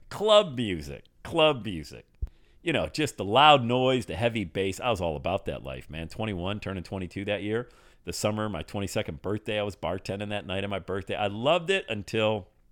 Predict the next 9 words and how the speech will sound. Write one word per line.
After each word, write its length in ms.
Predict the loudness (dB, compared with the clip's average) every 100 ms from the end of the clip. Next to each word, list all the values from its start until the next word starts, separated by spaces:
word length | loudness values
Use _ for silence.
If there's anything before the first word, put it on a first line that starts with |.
| _ _ _ -20 -4
I 80 | -2
didn't. 340 | -2 -6 -8 -20 -20 -20 -20 -16
The 80 | -8
seasons 460 | -2 -2 -2 -4 0
change. 500 | 0 0 -4 -12 -20 -20 -20 _ -10
The 80 |
summer, 600 | -6 0 2 2 0 -2 -8 -12
uh, 460 | 0 4 6 6 4 2
ended. 460 | 4 4 2 -2